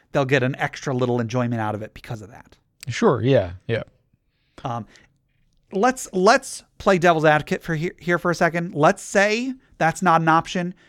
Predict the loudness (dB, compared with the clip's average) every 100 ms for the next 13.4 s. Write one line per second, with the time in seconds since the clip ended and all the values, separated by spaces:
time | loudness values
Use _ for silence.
0 | _ -4 -2 -2 0 0 0 -6 -6 -2
1 | 0 2 2 2 0 -4 -4 -4 -4 -6
2 | -4 -2 -2 -4 -12 _ _ _ _ _
3 | _ _ _ _ _ 0 4 4 2 2
4 | 4 6 4 2 0 2 0 -2 2 2
5 | 4 4 2 0 -2 -2 -4 -4 -2 0
6 | 0 -4 -10 -16 -20 _ _ _ _ _
7 | _ _ _ _ _ -16 -6 -4 -2 2
8 | 2 2 0 -2 -2 -4 -4 -2 -2 -2
9 | -6 -10 -8 0 2 2 0 -6 -6 -8
10 | -10 -10 -12 -12 -18 _ _ _ _ _
11 | _ -20 -20 _ _ _ _ _ _ _
12 | _ _ _ _ _ _ _ _ -2 2
13 | 2 0 -6